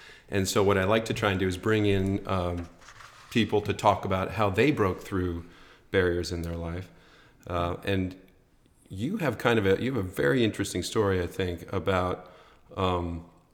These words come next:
and you'll have to tell me if this is, I don't, I don't know the story in, intimately.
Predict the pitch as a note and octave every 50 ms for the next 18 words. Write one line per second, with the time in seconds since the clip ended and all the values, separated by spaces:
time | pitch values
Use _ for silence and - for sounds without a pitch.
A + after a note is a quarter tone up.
0 | _ _ _ _ _ - - - G2 F#2 F#2 G#2 A2 A2 - G2+ - - G#2+ G#2
1 | G2+ G2 F#2 - - F#2+ F2+ - - F2+ F2 E2 E2 - - G2+ G#2 - - G#2+
2 | G2 G2+ G2 F#2 - - - F#2 F2+ F2 F2 F2+ E2+ - - - - - - F#2+
3 | F#2 - F#2+ F2+ E2+ E2+ E2+ E2+ E2+